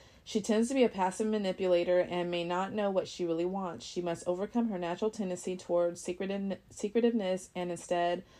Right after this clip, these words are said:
learn the value of exchange. She must tell her partner, partners what she likes done,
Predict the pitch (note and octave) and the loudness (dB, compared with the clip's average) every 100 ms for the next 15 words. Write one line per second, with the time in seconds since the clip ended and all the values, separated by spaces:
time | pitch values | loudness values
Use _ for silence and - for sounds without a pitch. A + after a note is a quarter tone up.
0 | - - - G3+ A3+ B3+ G#3+ F#3 F#3+ F3+ | -20 -18 0 4 6 6 6 4 2 0
1 | F3 E3+ - E3 D#3+ D#3+ - F3+ F3 E3+ | 0 -2 -4 -10 -10 -12 -8 -4 -2 -4
2 | - - F#3 G3+ G#3+ A3+ - F3 F3 F3+ | -6 0 2 2 0 -4 -2 -4 -4 -6
3 | F3 F3 - _ _ _ _ _ _ - | -6 -8 -12 _ _ _ _ _ _ 2
4 | G3 F3+ F3+ F3+ F3+ E3 - A3 G3 F3+ | 2 4 0 2 2 2 0 0 4 2
5 | F3+ - - - F3 E3+ E3+ | 2 -6 -12 0 2 2 -2